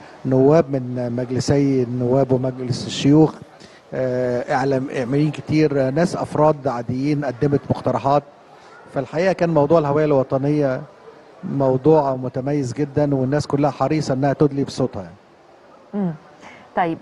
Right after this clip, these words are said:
Speaker 2: فكرة ال-، الحضور الك-
Speaker 1: واستمرت
Speaker 2: اتفضل.
Speaker 1: الاجتماعات على مدار أكتر من سبع ساعات.
Speaker 2: سبع ساعات.
Speaker 1: واتكلم أكتر من حوالي مية وعشرين م-، متحدث، آه، آه، كان في مقترحات كتيرة، في أحزاب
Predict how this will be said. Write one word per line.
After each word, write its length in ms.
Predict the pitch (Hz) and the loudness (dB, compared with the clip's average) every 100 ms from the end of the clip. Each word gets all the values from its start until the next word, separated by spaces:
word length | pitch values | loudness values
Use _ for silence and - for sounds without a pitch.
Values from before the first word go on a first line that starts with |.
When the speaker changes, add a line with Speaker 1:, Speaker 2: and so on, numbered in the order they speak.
| - | -8
Speaker 2:
فكرة 400 | 180 294 311 294 240 | -4 -2 0 -2 -2
ال-، 220 | 214 202 | -2 -2
الحضور 580 | 202 - 208 247 302 262 | -4 -2 0 4 4 2
الك- 200 | 208 - | 0 -4
Speaker 1:
واستمرت 500 | 135 - 143 170 196 | -4 -2 2 2 2
Speaker 2:
اتفضل. 160 | 180 | -2
Speaker 1:
الاجتماعات 480 | 170 - 143 156 170 | -4 -2 0 0 0
على 280 | 135 127 123 | -2 -2 -2
مدار 340 | 120 135 156 | -2 0 0
أكتر 300 | 156 - 143 | -2 -2 -4
من 240 | 127 123 113 | -2 -6 -6
سبع 300 | - 143 131 | -2 0 0
ساعات. 360 | 131 120 151 170 - - _ _ _ - - | 0 0 0 -2 -12 -20 _ _ _ -20 -16
Speaker 2:
سبع 80 | 202 180 180 - | -12 -12 -14 -14
ساعات. 140 | 165 | -6
Speaker 1:
واتكلم 1000 | 147 139 139 139 139 139 - 170 175 151 | 0 2 2 2 0 -2 -2 0 0 2
أكتر 340 | 165 - 151 | 0 0 -2
من 120 | 135 120 | -4 -4
حوالي 460 | 131 139 143 139 | 0 2 2 0
مية 260 | 127 147 147 | 0 2 2
وعشرين 640 | 131 117 117 139 135 147 139 131 123 120 | 2 0 -4 -2 0 0 0 0 0 -2
م-، 480 | 117 113 117 113 110 | -4 -4 -2 -2 -2
متحدث، 760 | 123 120 156 156 170 135 - 139 | -4 -2 -4 0 -2 -2 -6 -2
آه، 400 | 123 120 120 123 - - - - - | 0 0 -2 -6 -14 -20 -20 -18 -8
آه، 140 | 131 | -6
كان 200 | 131 131 | -4 -6
في 180 | 123 160 | -2 0
مقترحات 520 | 147 - 135 127 143 - | 0 0 -2 0 -2 -2
كتيرة، 600 | 135 - 156 160 151 147 | -6 -2 2 4 4 4
في 340 | 135 147 143 | 2 -2 -4
أحزاب 400 | 120 - 117 147 | -4 -4 0 0